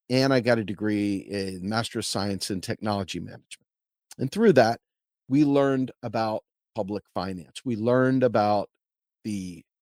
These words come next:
classical economics. We did go through a lot of Friedman, went through,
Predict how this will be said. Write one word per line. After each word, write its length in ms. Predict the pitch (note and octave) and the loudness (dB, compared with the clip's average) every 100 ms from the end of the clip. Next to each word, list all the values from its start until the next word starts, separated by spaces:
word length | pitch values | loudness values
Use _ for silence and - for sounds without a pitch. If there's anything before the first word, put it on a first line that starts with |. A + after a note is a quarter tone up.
| _ - | _ -8
classical 840 | A2+ B2+ A#2+ - - A2+ G#2+ - | -2 -2 -2 -4 -2 0 0 -2
economics. 680 | B2 - G2 E2+ C2+ - - | -6 -6 -6 -6 -12 -14 -10
We 140 | A2 G2+ | -6 -2
did 260 | A#2+ A#2 | -2 -2
go 180 | A2 A2+ | 0 0
through 240 | - B2 G2+ | 0 -4 -2
a 20 | |
lot 480 | G2 G#2 G#2+ A2 G2+ | -2 0 2 2 0
of 80 | |
Friedman, 720 | - - B2 B2 A2+ A2+ A2 | -4 -2 2 2 0 -2 -2
went 160 | G2+ F#2+ | -4 -4
through, 240 | G2+ G2 | -6 -8